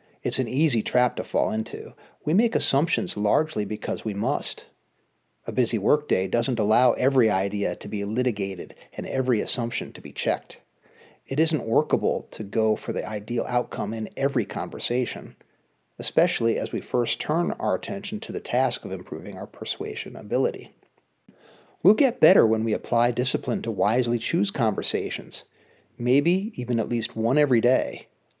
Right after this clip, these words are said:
wherein we practice honing our ability to influence. We spoke about the importance of emotion.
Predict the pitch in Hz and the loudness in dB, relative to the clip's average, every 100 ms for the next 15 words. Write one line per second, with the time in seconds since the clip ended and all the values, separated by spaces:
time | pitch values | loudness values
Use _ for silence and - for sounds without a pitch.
0 | _ 120 123 123 117 107 113 120 123 113 | _ 2 4 4 2 2 2 2 2 -2
1 | - 156 175 104 - 107 101 107 101 98 | 0 2 2 0 -4 -6 -2 -2 -2 -4
2 | 95 _ - 98 117 - - - - - | -8 _ -8 -8 -6 -8 -8 -10 -12 -14
3 | _ _ _ _ _ _ _ _ _ _ | _ _ _ _ _ _ _ _ _ _
4 | 143 139 - 208 202 123 110 98 117 101 | -2 0 4 4 6 4 2 2 -2 0
5 | 101 67 90 - 95 90 104 107 90 71 | 0 -2 -4 -8 -6 -4 -4 -4 -8 -10